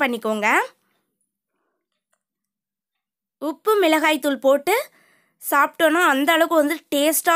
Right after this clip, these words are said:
இருக்கும். இந்த மாதிரி யாருக்கெல்லாம் சாப்பிட பிடிக்கும்ன்றத கண்டிப்பா வந்து கமெண்ட் செக்ஷன்ல வந்து மென்ஷன் பண்ணுங்க. எங்களுக்கு வந்து ரொம்ப பிடிக்கும் இந்த மாதிரி சாப்பிட்றதுக்கு. நான் மாங்காயில வந்து நிறைய ரெசிபிஸ்லாம் வந்து போட்டிருக்கேன். மாங்காய் சாம்பார், மாங்காய் ஊறுகாயெல்லாம் வந்து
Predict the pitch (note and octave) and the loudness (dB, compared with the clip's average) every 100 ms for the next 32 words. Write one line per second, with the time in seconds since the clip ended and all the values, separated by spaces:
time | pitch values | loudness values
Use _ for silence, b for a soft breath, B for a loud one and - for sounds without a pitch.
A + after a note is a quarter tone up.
0 | D#4 C4+ C4 E4+ A#4 B3+ C4 C4+ D#4 D4 | 2 0 0 -2 -4 -6 0 0 0 2
1 | C4+ D4 D4 D#4 D4 C4 C#4+ C4 A#3+ C4 | 0 0 -2 0 0 0 0 -2 -4 -4
2 | B3 A#3+ D#4+ D4+ A#3+ C4+ D4+ D4+ C4 F#4+ | -4 -2 -2 -2 -4 -2 -2 -2 -6 -6
3 | - b b b - C#4 D4+ D#4 D4+ - | -8 b b b -2 0 0 0 -4 -2
4 | C#4 B3+ A#3+ C4+ G#4 D5 C#4+ C4 C4+ C#4+ | -2 0 0 0 -2 -4 -8 -6 -4 -4
5 | C4+ B3 A#3 C4+ C5+ - b b b b | -4 -4 0 0 0 -6 b b b b
6 | - C4 D4 E4 D#4+ E4+ C#4+ D4+ D4+ C4 | -4 -2 0 2 2 2 2 2 -2 -4
7 | C#4 B3+ B3 B3 C4 C4 B3 A#3+ G#3 A3 | -2 0 0 0 0 -2 -4 -6 -6 -2
8 | C#4+ A#4 - b b b - C4+ C4 D4 | 0 0 -4 b b b -2 2 4 2
9 | F4 D#4+ C#4 E4 D4 A#3+ D#4 D4+ C#4+ D4 | 2 2 2 2 2 2 0 0 0 -2
10 | D4 C#4+ C4+ C4+ C4 A#3+ A#3+ D4+ B3+ B3 | -2 0 0 0 -4 -4 -2 0 2 0
11 | C4+ C#4 C4+ C4 B3+ B3 C4 A#3+ A#3+ B3+ | 2 0 0 0 0 0 0 2 0 2
12 | C4 C4 B B B C#4 D#4 D#4 C#4 C4+ | -2 -2 B B B -2 0 0 0 2
13 | C4 | 0